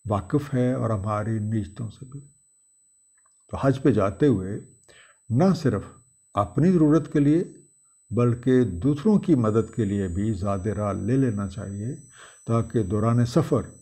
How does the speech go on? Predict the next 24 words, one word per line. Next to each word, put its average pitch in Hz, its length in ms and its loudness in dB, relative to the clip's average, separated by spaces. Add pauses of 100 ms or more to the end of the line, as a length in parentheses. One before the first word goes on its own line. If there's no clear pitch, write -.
(460)
और 113 100 0
दौरान 123 420 4
क़याम 123 500 0 (440)
बंदा 123 340 2
किसी 127 340 0
का 127 120 2
मोहताज 147 520 2
ना 143 120 2
हो, 120 360 2 (260)
बल्कि 131 380 2
दूसरों 120 500 0
की 165 220 -2
मदद 123 480 0
करने 117 300 2
के 127 140 -2
काबिल 92 380 -6
हो। 92 160 -12 (840)
और 139 80 -4
सबसे 254 360 0
बेहतरीन 139 420 2
ज़ाद 104 220 2
राह 107 200 0
तकवा 117 500 0
है, 95 340 -8